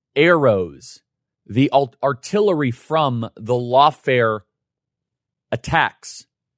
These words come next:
as a life force that keeps him going. And he is a perfect testament to this quote. "He who has a why to live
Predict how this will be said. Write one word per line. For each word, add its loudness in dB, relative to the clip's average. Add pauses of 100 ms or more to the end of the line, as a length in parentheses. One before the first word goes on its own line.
(300)
as 2
a 4
life 0
force -10 (840)
that -2
keeps -8
him -4
going. 0 (1500)
And 2
he 0
is 0
a -2 (100)
perfect -8
testament -8 (600)
to -4
this 0
quote. -6 (1000)
"He -4
who -2
has -2
a 2
why 0
to -12
live -4